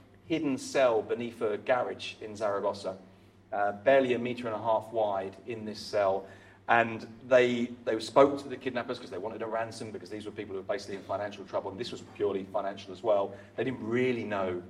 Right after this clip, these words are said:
who they'd got, they just knew that they'd got him. Um, and there was a moment when the m-, ransom money was gonna be handed over by Alex Anco, the Barcelona captain. And they'd arranged a meeting somewhere in the north of Spain near the French border.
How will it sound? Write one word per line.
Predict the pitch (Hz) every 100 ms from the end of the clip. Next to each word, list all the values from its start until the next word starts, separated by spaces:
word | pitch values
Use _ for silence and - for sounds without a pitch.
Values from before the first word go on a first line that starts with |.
| - -
who | 107
they'd | 101 95
got, | 98 - 95
they |
just | 95 95 101
knew | 101
that | 98 92
they'd | 92
got | 98 92
him. | 95 95 - - - - -
Um, | 113 113 110 113 - - -
and | 127 120 117 - - - -
there | 139 139
was | 135
a | 127
moment | 127 165 170 -
when | - -
the | 107 110 113 - - - 127
m-, | 120 - - - 131
ransom | 165 190 135
money | 127 113
was | 107
gonna | 117
be | 107
handed | 131 120 117
over | 107
by | 101
Alex | 101 107 -
Anco, | 113 110 85 - - - - - - - -
the |
Barcelona | 107 107 - 98 98
captain. | 104 87 - 87 - - - - - 113
And | 110
they'd | 113
arranged | 110 120 143 156 139
a | 131
meeting | 135 127 - 90 87
somewhere | - 120 113 107 107
in | 107
the | 101
north | 120 -
of | -
Spain | - 95
near | 95 92
the |
French | 90 92 92 95
border. | 95 87